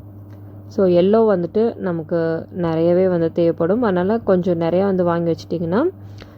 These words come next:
நம்ம தீர தீர வந்துட்டு இந்த மாதிரி ஸ்டோர் பண்ணி வந்து வச்சுக்கலாம். நல்லா பிரைட்டான ஒரு எல்லோ கலர் தான் இது. So, அடுத்தது வந்து பாத்தீங்கன்னா, ப்ளூ கலர் வந்து ஆர்கனைஸ் பண்ணிக்கிறேன்.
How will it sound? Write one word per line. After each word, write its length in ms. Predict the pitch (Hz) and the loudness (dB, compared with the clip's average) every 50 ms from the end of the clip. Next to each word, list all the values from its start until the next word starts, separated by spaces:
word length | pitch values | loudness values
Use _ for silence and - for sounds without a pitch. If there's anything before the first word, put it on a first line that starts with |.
| - - - | -18 -14 -6
நம்ம 200 | - 190 180 175 | -2 2 2 2
தீர 260 | 165 - 202 196 196 | 4 4 4 4 4
தீர 360 | 180 185 196 190 202 196 185 | 4 2 2 2 4 2 2
வந்துட்டு 160 | 170 165 165 - | 0 0 0 0
இந்த 180 | 214 208 190 | 0 0 0
மாதிரி 340 | 170 165 160 156 160 185 196 | 0 0 -2 -2 0 -2 -2
ஸ்டோர் 340 | 196 - - 196 185 180 - | -2 -2 -2 -2 0 0 0
பண்ணி 180 | - 175 170 | -2 0 0
வந்து 240 | 170 165 165 160 160 | 0 0 0 0 -2
வச்சுக்கலாம். 440 | 156 - - - 165 170 190 233 294 339 330 - - - - - - - - - - - - - - - - - - | -2 -4 -6 -2 0 2 2 2 0 -2 -6 -10 -18 -20 -20 -20 -18 -18 -16 -16 -16 -16 -18 -18 -18 -18 -16 -6 -2
நல்லா 220 | 175 175 180 196 | 0 2 2 2
பிரைட்டான 800 | 190 175 - 202 170 165 170 185 190 196 - 196 185 185 196 190 | 0 0 0 0 2 2 2 0 0 -2 0 0 2 2 2 2
ஒரு 180 | 180 175 170 | 2 2 2
எல்லோ 200 | 165 165 170 170 | 2 2 0 -2
கலர் 300 | 170 - 175 165 165 160 | -2 -2 -2 -2 -2 -2
தான் 180 | 156 170 165 160 | -2 -2 -2 -2
இது. 420 | 160 151 170 180 214 269 339 381 - - - - - - - - - - - - - - - - - - - - - - - - - - - - | -2 0 2 2 2 2 0 -4 -8 -12 -20 -20 -20 -20 -20 -20 -20 -20 -20 -20 -20 -20 -20 -20 -20 -20 -20 -18 -18 -18 -18 -18 -18 -16 -16 -14
So, 180 | - - 196 | -6 -2 0
அடுத்தது 380 | 185 175 180 202 - 226 214 208 | 0 2 2 2 4 4 4 4
வந்து 200 | 196 180 180 165 - | 2 2 0 -2 -2
பாத்தீங்கன்னா, 440 | 175 165 - 175 170 180 190 185 175 | -4 -4 -2 -2 -2 0 -2 0 0
ப்ளூ 180 | 175 180 180 | 0 0 0
கலர் 220 | 180 - 175 170 160 | 0 0 0 0 0
வந்து 200 | 170 165 165 165 | -2 -2 -2 0
ஆர்கனைஸ் 440 | 165 160 156 160 165 165 170 - - | -2 -2 -2 -2 -2 -2 -2 -4 -4
பண்ணிக்கிறேன். 520 | 170 165 160 156 - 170 175 214 269 339 | -4 -4 -4 -4 -2 -2 0 0 -2 -2